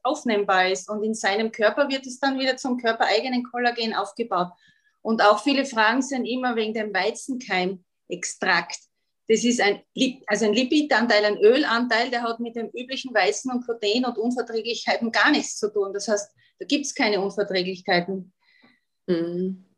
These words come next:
Speaker 2: Das
Speaker 1: Das
Speaker 2: ist
Speaker 1: bringt
Speaker 2: super.
Speaker 1: Protein, das ist ja auch, auch, äh, ein natürlicher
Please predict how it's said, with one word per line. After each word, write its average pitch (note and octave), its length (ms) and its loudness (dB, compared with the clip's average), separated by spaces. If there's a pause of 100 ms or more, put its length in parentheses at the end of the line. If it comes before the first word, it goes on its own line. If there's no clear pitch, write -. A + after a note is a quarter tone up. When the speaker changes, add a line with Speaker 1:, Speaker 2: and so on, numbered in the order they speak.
Speaker 2:
Das G3 140 2
Speaker 1:
Das G#3 80 4
Speaker 2:
ist G3 80 0
Speaker 1:
bringt A#3+ 140 4
Speaker 2:
super. F#3 420 0 (480)
Speaker 1:
Protein, C#4 760 8
das B3 120 4
ist B3 160 2
ja A#3+ 300 6
auch, - 240 -2
auch, G#3 300 4 (160)
äh, - 40 -2
ein G#3+ 320 0
natürlicher A#3+ 760 0